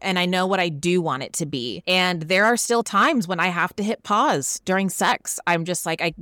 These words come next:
I, I need, I need to, I need to, I need a breather for a minute, you know? And I would have never advocated for myself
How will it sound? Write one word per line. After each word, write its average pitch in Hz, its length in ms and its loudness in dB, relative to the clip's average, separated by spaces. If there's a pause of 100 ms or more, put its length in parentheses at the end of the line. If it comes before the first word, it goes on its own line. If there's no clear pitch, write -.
(100)
I, 175 180 -4 (120)
I 180 80 0
need, 180 320 -2
I 185 80 0
need 180 160 -2
to, - 180 -4
I 196 80 0
need 190 160 0
to, 185 120 -4 (180)
I 190 40 -2
need 190 140 4
a - 40 -2
breather 196 340 2
for 170 180 -2
a 151 40 -2
minute, 131 340 -4 (160)
you 170 120 -4
know? 160 280 4
And 156 260 0
I 220 180 4
would 247 180 4
have 226 100 2
never 214 460 4
advocated 170 600 0
for 165 140 -4
myself 143 600 -4